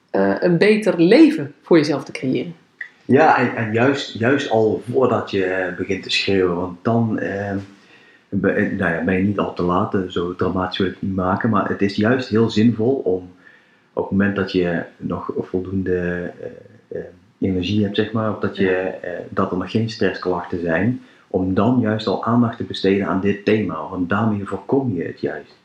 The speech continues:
Speaker 1: Ja.
Speaker 2: Eh, en, en dat is wat mensen in die training inderdaad, eh, wel, eh, wat ik er wel van terug hoor, is dat ze echt uitzoomen en echt gaan kijken van, oké, hoe deel ik nou mijn leven in? Eh, luister ik naar mijn lijf inderdaad? Ehm, hoe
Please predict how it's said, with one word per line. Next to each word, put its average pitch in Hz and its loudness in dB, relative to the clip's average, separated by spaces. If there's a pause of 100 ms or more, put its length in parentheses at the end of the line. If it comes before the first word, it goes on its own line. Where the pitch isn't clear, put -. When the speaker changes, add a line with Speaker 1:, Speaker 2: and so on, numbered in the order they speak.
Speaker 1:
Ja. - -6 (640)
Speaker 2:
Eh, 90 -2
en, 92 2
en 90 0
dat 110 2
is 127 -2
wat 110 0
mensen 101 0
in 87 -6
die 87 -12
training 98 0
inderdaad, 92 -4
eh, 87 -2 (340)
wel, 87 -2
eh, - -16 (380)
wat 87 -8
ik - -6
er 87 0
wel 78 -4
van - -8
terug 107 -2
hoor, 101 2
is - -4
dat - -6
ze - -8
echt - -6
uitzoomen 120 0 (100)
en 90 -6
echt - -6
gaan 98 -4
kijken 92 0
van, 92 -4
oké, 92 -2
hoe 85 -8
deel 95 2
ik - -4
nou 87 -2
mijn 85 -4
leven 110 0
in? 110 -4 (340)
Eh, 78 -8
luister 90 -2
ik 87 -8
naar 78 -4
mijn 80 -4
lijf 117 0
inderdaad? 98 0
Ehm, 82 -4 (540)
hoe 98 -2